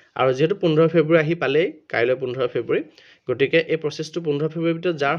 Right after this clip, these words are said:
সম্পূৰ্ণ হ'ব, very well and good, যাৰ সম্পূৰ্ণ হ'বলৈ পাৰি থকা নাই, তেওঁলোকৰ কাৰণে ইয়াত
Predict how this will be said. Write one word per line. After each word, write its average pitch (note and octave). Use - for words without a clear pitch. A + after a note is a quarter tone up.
সম্পূৰ্ণ D#3+
হ'ব, E3+
very C3+
well C3
and E3
good, G#3
যাৰ C3
সম্পূৰ্ণ D3+
হ'বলৈ D3+
পাৰি D3+
থকা E3+
নাই, D3
তেওঁলোকৰ D#3
কাৰণে F3+
ইয়াত C#3